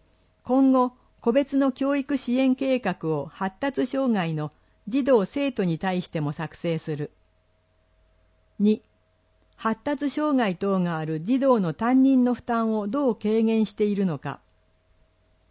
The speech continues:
教育委員会次長、適切な助言や人的支援等を行っている。三、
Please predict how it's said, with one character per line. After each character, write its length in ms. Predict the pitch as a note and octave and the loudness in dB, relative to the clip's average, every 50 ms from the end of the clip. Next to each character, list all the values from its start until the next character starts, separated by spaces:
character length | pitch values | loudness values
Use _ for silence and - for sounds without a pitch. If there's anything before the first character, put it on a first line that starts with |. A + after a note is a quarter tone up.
| _ - | _ -6
教 240 | - C4+ C#4 C#4+ C#4+ | -2 0 2 2 2
育 260 | C4+ - - C4 C4+ | 0 0 0 0 2
委 120 | C4 C4 | 2 4
員 160 | B3+ B3 A3 | 4 2 2
会 260 | - - D#3+ D3+ C#3 C3 | 0 -2 -4 -4 -4 -4
次 160 | C#3+ D#3 C#3+ | -4 -6 -6
長、 380 | - - E3 D#3+ D3+ C#3 - _ _ _ _ _ _ _ _ _ _ _ _ _ _ _ _ | -6 -4 -4 -4 -4 -6 -8 _ _ _ _ _ _ _ _ _ _ _ _ _ _ _ _
適 200 | - G#3+ G#3+ - | -2 -2 -2 -2
切 280 | - C#4 C#4 C4+ - C4 | 0 -2 -2 0 2 0
な 100 | C4 C4 | 2 2
助 160 | A#3+ A#3 B3 | 4 4 4
言 260 | A#3+ A#3+ B3 A#3+ A#3 | 4 4 4 2 2
や 160 | A3+ A#3 A3+ G#3 | 2 0 0 -2
人 280 | F3 F#3+ B3 C4+ C4+ | 0 2 4 4 4
的 280 | C4 C4+ C4+ B3+ C4 B3+ | 2 0 -4 -2 -4 -4
支 160 | - B3+ C4 | -2 0 0
援 180 | C4 A#3 G3+ E3+ | 2 2 2 0
等 360 | - G3 G3 F3+ E3+ D#3 C#3+ | 0 -2 -2 0 0 0 -2
を 60 | C#3+ | -2
行 120 | C#3+ - F3 | -4 -4 -4
っ 200 | E3+ E3+ E3+ - | -2 -2 -4 -6
て 160 | _ - E3 | _ -8 -6
い 140 | E3 D#3+ D3 | -6 -4 -4
る。 160 | C#3+ C#3+ - _ _ _ _ _ _ _ _ _ _ _ _ _ _ _ _ _ _ _ _ | -6 -8 -10 _ _ _ _ _ _ _ _ _ _ _ _ _ _ _ _ _ _ _ _
三、 400 | _ - G3+ G3+ G3 G3+ G3+ | _ -6 -2 0 0 0 -2